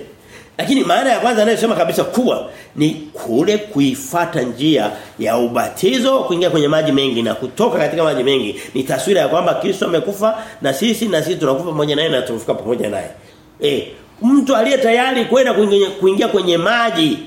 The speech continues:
kama Kristo, unaweza ukaliona ni jambo dogo lakini ni jambo kubwa linawashinda watu wengi. Kweli kweli. Kweli kabisa.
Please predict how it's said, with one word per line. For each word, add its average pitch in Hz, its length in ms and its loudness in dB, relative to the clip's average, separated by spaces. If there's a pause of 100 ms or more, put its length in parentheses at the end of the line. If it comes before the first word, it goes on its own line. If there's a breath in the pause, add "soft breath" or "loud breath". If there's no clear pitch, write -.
kama 214 260 2
Kristo, 196 420 0 (360 loud breath)
unaweza 226 320 4
ukaliona 226 360 2
ni 202 80 -2
jambo 214 200 2
dogo 208 180 2
lakini 190 240 2
ni 180 60 0
jambo 185 200 2
kubwa 170 200 0
linawashinda 151 480 0
watu 151 220 0
wengi. 147 220 2
Kweli 285 380 0
kweli. 175 360 0 (760)
Kweli 311 340 2
kabisa. 190 380 -2